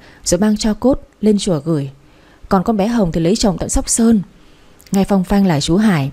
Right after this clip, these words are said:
bị xử tù năm năm, hiện chú ấy đang thụ án tại trại giam số một." Nghe cô chủ nhà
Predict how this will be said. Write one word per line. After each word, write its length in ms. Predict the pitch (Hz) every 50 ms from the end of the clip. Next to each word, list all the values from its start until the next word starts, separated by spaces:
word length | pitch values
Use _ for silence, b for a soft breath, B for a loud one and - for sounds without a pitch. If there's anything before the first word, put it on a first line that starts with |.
| - -
bị 320 | - 185 190 170 131 156
xử 260 | 151 - 196 170 139
tù 240 | - - 160 156 147
năm 280 | 139 156 208 208 202 196
năm, 200 | 208 214 214 196 b b b b b b b b b b b
hiện 160 | - 220 185 -
chú 120 | - 196
ấy 440 | 185 - 175 165 165 180 220 262 285 - -
đang 160 | - 208 196
thụ 120 | 190 - 202
án 200 | - 175 160 185
tại 100 | - 202
trại 140 | - - -
giam 220 | - 202 190 185
số 180 | - - 160 170
một." 280 | 226 226 170 139 - - - - - - - - - - - - - - - - - - - - - - - 170 170 170 170 170 - - 175 170 165 160 - - - - - - - B B B B B B B B B B B B B B - - -
Nghe 120 | 226 226
cô 160 | 214 - 240 226
chủ 200 | - 214 160 143
nhà 440 | 160 165 165 160 151 147 143 139